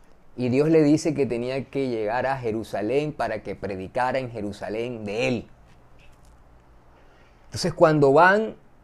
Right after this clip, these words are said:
está preso Saulo por predicar la palabra, imagínense. Entonces, van en una nave, vienen unos, una tempestad terrible. Ellos quedan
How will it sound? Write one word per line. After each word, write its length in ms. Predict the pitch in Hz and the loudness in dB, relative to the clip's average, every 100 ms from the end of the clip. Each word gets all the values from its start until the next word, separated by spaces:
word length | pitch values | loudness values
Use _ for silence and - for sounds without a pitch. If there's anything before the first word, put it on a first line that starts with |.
| - | -16
está 380 | - 139 147 | -6 2 4
preso 540 | 170 175 175 175 165 - - - - | 8 8 8 4 -2 -4 -14 -20 -8
Saulo 480 | - 147 151 147 | 0 4 6 4
por 180 | 147 135 | 2 -2
predicar 520 | - 131 120 - 127 | 0 -2 0 -2 0
la 140 | 139 - | 0 -2
palabra, 600 | 104 120 120 120 113 - - - | -2 2 2 2 -4 -10 -18 -16
imagínense. 720 | 113 104 113 117 110 - 107 - _ _ _ _ _ _ _ _ - _ - _ - | -12 -8 -4 -4 -6 -12 -18 -20 _ _ _ _ _ _ _ _ -20 _ -20 _ -20
Entonces, 640 | - - 123 127 131 - - _ _ - | -20 -4 0 2 0 -6 -20 _ _ -10
van 420 | 101 104 139 156 | -2 2 4 4
en 140 | 156 151 | 2 2
una 220 | 156 156 | 0 0
nave, 460 | 151 135 127 131 151 - - - - - _ _ - | 0 0 0 -2 -8 -20 -20 -20 -20 -20 _ _ -8
vienen 480 | 117 139 147 151 147 | 0 4 4 4 0
unos, 520 | 147 147 156 - - - - - | 0 0 -2 -6 -16 -20 -20 -14
una 260 | 127 143 | -6 -4
tempestad 720 | 143 139 131 123 113 135 135 - | 0 0 0 -6 -4 -2 -2 0
terrible. 640 | 147 139 151 147 123 120 - - - - _ - _ - - - - _ - - - _ - _ _ _ _ - - - | 0 4 4 4 2 -2 -8 -20 -20 -20 _ -20 _ -20 -20 -20 -20 _ -20 -20 -20 _ -20 _ _ _ _ -20 -16 -4
Ellos 320 | 117 135 - | 0 0 0
quedan 560 | 143 139 143 139 135 | 4 6 6 4 -2